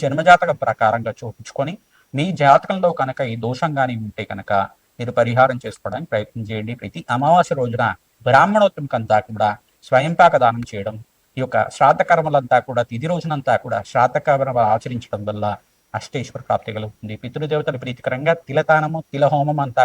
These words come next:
కూడా ఆచరించడం, తిలతర్పణాలు ఆచరించడం వల్ల ఓం స్వదాదేవ్యే నమః నామాన్ని జపాన్ని ఆచరించుకోవడం వల్ల, ఓం స్వదాదేవ్యే నమః అనే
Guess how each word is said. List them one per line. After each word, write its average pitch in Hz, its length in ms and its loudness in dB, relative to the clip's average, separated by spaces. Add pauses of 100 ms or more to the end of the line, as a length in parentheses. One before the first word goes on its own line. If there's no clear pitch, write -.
కూడా 123 180 0
ఆచరించడం, 117 480 -8 (480)
తిలతర్పణాలు 165 640 4
ఆచరించడం 120 480 -8 (140)
వల్ల 110 140 0 (420)
ఓం 151 220 0 (160)
స్వదాదేవ్యే 160 840 6 (140)
నమః 123 160 -10 (260)
నామాన్ని 180 440 2
జపాన్ని 151 320 -2 (100)
ఆచరించుకోవడం 120 600 -8
వల్ల, 110 140 -2 (260)
ఓం 156 100 -2 (140)
స్వదాదేవ్యే 135 920 2 (120)
నమః 120 180 -8 (260)
అనే 160 140 -6